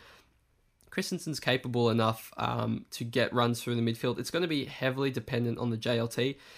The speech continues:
If he's playing as a small forward, you can pretty much rule him out straight away. But if he's getting those runs through the midfield, from his eleven games last year, he had three scores below twenty-five. He kept getting injured. So he's so heavily discounted.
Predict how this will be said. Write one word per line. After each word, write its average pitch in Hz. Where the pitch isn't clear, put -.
If 135
he's 139
playing 160
as 127
a 117
small 113
forward, 104
you -
can 117
pretty 139
much 113
rule 113
him 107
out 110
straight 107
away. 107
But 135
if -
he's 196
getting 208
those 160
runs 139
through 139
the 123
midfield, 117
from 170
his 170
eleven 165
games 131
last 127
year, 120
he 190
had 180
three -
scores 156
below 135
twenty-five. 139
He 131
kept -
getting 156
injured. 151
So 147
he's 160
so -
heavily 170
discounted. 120